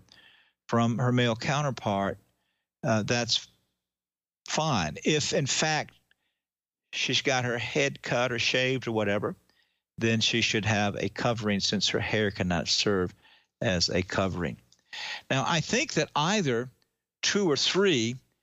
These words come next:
are the proper interpretation. And the reason is, again, comparing Scripture with Scripture, we go to the pastoral epistles, which are no longer descriptive, but prescriptive for the church in the non-apostolic age.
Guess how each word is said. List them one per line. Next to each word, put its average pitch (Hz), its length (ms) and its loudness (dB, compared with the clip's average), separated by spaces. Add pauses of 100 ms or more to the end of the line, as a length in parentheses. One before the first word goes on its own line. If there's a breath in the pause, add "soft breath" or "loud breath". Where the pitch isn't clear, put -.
(360)
are 135 420 2
the 160 140 -6
proper 143 460 0
interpretation. 127 1000 0 (480 loud breath)
And 147 100 2
the 143 80 4
reason 175 420 2
is, 151 380 4
again, 151 320 2
comparing 151 480 0
Scripture 135 460 0
with 117 120 2
Scripture, - 440 0
we 127 100 4
go 160 240 2
to 147 200 -2
the 127 100 0
pastoral 156 500 0
epistles, 113 600 0
which 123 200 0
are - 20 2
no 139 80 2
longer 147 320 0
descriptive, 117 720 -2 (680 soft breath)
but 117 200 0
prescriptive 117 640 0
for 123 100 0
the 117 120 0
church 135 400 0
in 123 60 -4
the 120 80 2
non-apostolic 117 1040 0
age. 123 540 0